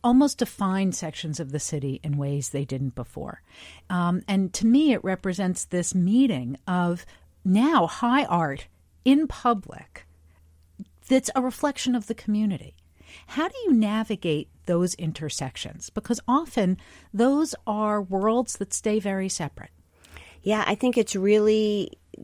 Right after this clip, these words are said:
Speaker 2: difficult. I think it's complex work, but I think first you have to acknowledge that it's complex and understand it and go into it with, um, allowing for a lot of,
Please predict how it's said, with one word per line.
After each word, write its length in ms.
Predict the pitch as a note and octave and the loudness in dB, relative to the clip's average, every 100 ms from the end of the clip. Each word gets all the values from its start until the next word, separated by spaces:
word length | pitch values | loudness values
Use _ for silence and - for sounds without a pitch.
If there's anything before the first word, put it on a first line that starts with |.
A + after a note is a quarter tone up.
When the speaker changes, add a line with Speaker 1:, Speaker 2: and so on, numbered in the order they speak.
| - | -6
Speaker 2:
difficult. 420 | C#3 G#3 - D#3+ | -2 -2 -2 -2
I 60 | C#3+ | 0
think 160 | F#3 F#3 | 2 2
it's 100 | - | 0
complex 580 | - F#3 F3 F#3+ - | -2 -2 0 -2 0
work, 200 | - A#3 - | 0 0 0
but 100 | F#3 | -2
I 80 | |
think 220 | F#3 B3+ A#3 | 0 0 2
first 360 | B3 C4 - | 2 2 0
you 100 | F#3+ | -2
have 100 | G#3 | -2
to 80 | F3+ | -4
acknowledge 460 | D3 E3+ E3+ E3 D#3 | -4 -4 -2 -4 -4
that 140 | D3+ | -6
it's 120 | D#3+ | -6
complex 680 | - D3+ D3+ C3+ C3+ - - _ - - - | -6 -6 -4 -6 -8 -12 -16 _ -20 -20 -4
and 180 | - F#3 | 0 2
understand 500 | F3 F3 - F3+ E3 | 2 -2 -2 -2 -2
it 80 | - | -2
and 180 | E3 D#3 | -2 0
go 260 | E3+ E3+ | 2 2
into 500 | - E3 E3 - E3+ | 0 -2 -4 -2 0
it 220 | E3 D#3+ - - - - | 0 0 -6 -18 -20 -12
with, 460 | E3 F3+ F3+ E3+ - - | 2 4 4 2 -6 -4
um, 240 | E3+ D#3+ | -2 0
allowing 480 | F3 F3 E3+ F3+ F#3 | 0 2 2 2 0
for 200 | - E3 | 0 0
a 60 | D#3+ | 2
lot 400 | D#3+ D#3+ D#3+ - | 2 2 0 -2
of, 440 | D#3+ D3 D3+ C3+ | 0 2 0 -4